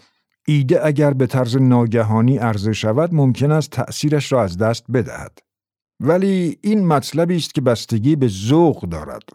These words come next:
زیرا روش عکس آن نیز به سهولت ممکن است منجر به پرگویی شود. در اینجا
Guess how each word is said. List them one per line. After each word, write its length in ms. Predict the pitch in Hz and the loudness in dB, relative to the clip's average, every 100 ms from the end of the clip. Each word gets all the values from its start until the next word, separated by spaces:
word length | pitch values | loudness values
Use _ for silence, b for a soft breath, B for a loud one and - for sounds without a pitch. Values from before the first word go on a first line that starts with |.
| - | -4
زیرا 260 | 127 131 | 0 2
روش 420 | 120 110 123 127 | 2 2 0 0
عکس 480 | 127 - 175 190 - | -4 -2 -4 -4 -2
آن 180 | 135 127 | 2 4
نیز 340 | 127 123 117 | 4 4 2
به 120 | 104 107 | 0 -4
سهولت 640 | - 104 95 95 104 - | -4 -4 -2 -2 -2 0
ممکن 360 | 104 92 110 117 | -2 0 0 2
است 280 | 120 107 | 0 0
منجر 420 | 113 110 107 117 131 | 0 2 2 0 0
به 180 | 123 | 0
پرگویی 760 | 139 - 123 113 107 117 123 143 | -4 -2 -2 -2 -2 -2 0 -2
شود. 480 | - 123 120 - _ _ b b b b b b _ _ _ _ _ _ _ _ | -4 -10 -16 -20 _ _ b b b b b b _ _ _ _ _ _ _ _
در 120 | - 156 | -4 0
اینجا 560 | 170 143 185 196 190 | 0 0 0 2 0